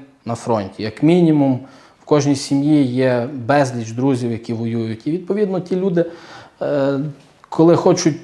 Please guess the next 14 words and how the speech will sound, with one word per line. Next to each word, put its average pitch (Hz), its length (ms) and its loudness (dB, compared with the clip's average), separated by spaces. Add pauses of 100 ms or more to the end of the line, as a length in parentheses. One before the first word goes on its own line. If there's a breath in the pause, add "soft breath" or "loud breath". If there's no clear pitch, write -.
допомогти 156 720 2
фінансово, 180 720 0 (460)
безпосередньо 156 880 2
вже, 143 240 4
е, 135 540 -4
кошти, 143 520 0 (600 loud breath)
е, 117 300 -8 (100)
перераховують 131 960 0 (300)
військовослужбовцям. 113 960 -6 (100)
Кошти 170 580 2 (120)
як 147 220 4
поступали, 139 500 4
так - 280 2
і 113 220 4